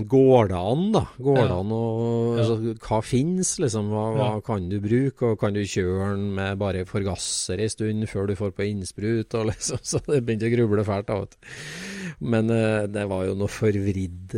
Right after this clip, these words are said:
Speaker 1: rester, vet du. Vi får legge ut bilder av det der, men, eh, men så startet budgivinga, vet du, og startet på femti tusen dollar. Eh,
Speaker 2: Ja.
Speaker 1: og en s-, en som åpna der, da,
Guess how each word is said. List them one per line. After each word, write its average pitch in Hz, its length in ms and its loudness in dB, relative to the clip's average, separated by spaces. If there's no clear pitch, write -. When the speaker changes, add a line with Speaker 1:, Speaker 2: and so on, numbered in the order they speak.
Speaker 1:
rester, 113 440 -4
vet 101 100 -2
du. 113 100 0
Vi 110 80 -2
får 131 160 2
legge 95 180 0
ut 101 80 -10
bilder 110 380 -2
av 123 40 -6
det 107 120 -4
der, 98 240 -4
men, 104 220 -6
eh, 98 440 -8
men 127 100 0
så 120 200 2
startet 98 460 0
budgivinga, 90 800 2
vet - 160 -6
du, 104 140 0
og 95 1400 -4
startet 98 320 -6
på 107 120 -4
femti 85 720 -6
tusen 95 460 -6
dollar. 90 460 -2
Eh, 95 680 -4
Speaker 2:
Ja. 190 220 2
Speaker 1:
og 104 100 -6
en 95 160 -4
s-, - 80 -8
en 110 200 -2
som 107 180 -2
åpna 107 720 2
der, 104 200 0
da, 117 80 0